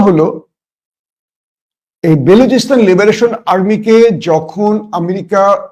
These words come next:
টেররিস্ট সংগঠন ঘোষণা করেছে, তখন আটকে গেছে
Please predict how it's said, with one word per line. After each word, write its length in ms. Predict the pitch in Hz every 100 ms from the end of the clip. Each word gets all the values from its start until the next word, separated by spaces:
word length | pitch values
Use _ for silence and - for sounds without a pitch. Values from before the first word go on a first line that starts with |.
| _
টেররিস্ট 360 | 185 208 254 240 220
সংগঠন 300 | 202 185 180 127
ঘোষণা 240 | 180 185 147
করেছে, 240 | 127 135 151
তখন 180 | 170 254 - _ _ _ _ _ -
আটকে 260 | 156 160 170
গেছে 180 | 139 -